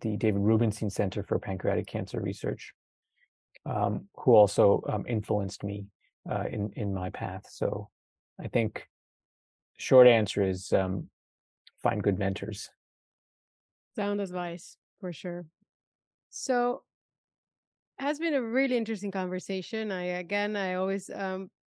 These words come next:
Speaker 2: so excited to hear about the immunotherapies of the, all types. So I think immunotherapy of cancer is having a, an amazing, um, time at the moment. There's so much,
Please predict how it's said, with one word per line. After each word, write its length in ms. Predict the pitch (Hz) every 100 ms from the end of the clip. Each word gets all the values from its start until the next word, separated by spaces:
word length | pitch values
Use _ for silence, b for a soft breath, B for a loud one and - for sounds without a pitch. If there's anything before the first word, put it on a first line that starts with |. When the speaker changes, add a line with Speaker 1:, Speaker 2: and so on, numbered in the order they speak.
| _ _
Speaker 2:
so 200 | - 240
excited 480 | 214 - 208 196 175
to 80 | 190
hear 240 | - 190
about 440 | 175 180 175 175 170
the 180 | 180 170 _ _ - _ - 254
immunotherapies 1040 | 202 190 - 180 175 165 180 170 - -
of 140 | 254 175
the, 80 | -
all 160 | 196 185
types. 380 | 185 180 196
So 120 | 196 175 165
I 100 | 170
think 240 | 190 175
immunotherapy 580 | 180 180 - 190 180 180
of 100 | -
cancer 400 | 185 175 202 190
is 240 | 175 - - _ _ _ -
having 420 | 180 175 180 180
a, 60 | 180
an 380 | 175 180 185
amazing, 800 | 185 190 190 190 - 202 185 185 - _ _ _ -
um, 520 | 196 185 175 170 170 - _ _ _ _
time 340 | - 208 185 196
at 100 | 185
the 60 |
moment. 400 | 185 175 185 190
There's 180 | 180 170
so 360 | - - 202 190
much, 420 | 185 185 - -